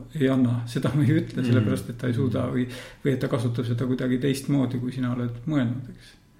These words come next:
Speaker 2: Jah, et, et sa teed mingisuguse sellise filtri juba
Speaker 1: Mm.
Speaker 2: eelnevalt või noh, et mis, missuguse vinkli alt sa seda nagu, noh,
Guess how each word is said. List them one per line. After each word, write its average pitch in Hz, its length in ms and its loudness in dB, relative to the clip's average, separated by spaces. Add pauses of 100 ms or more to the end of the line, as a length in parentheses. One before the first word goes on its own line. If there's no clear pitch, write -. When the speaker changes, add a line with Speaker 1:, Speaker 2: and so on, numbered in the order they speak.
(120)
Speaker 2:
Jah, 107 260 0
et, 98 180 -6
et 101 120 -10
sa 117 140 -4
teed 117 240 -2
mingisuguse 107 600 -2
sellise 107 720 -4
filtri 113 600 2
juba 139 240 2
Speaker 1:
Mm. 127 80 10
Speaker 2:
eelnevalt 127 600 6
või 123 100 2
noh, 127 160 2 (180)
et 120 200 -4
mis, 143 220 4 (440)
missuguse 143 600 4
vinkli 127 460 6
alt 104 180 0
sa 117 100 -6
seda 110 220 -4
nagu, 117 480 2 (540)
noh, 117 180 0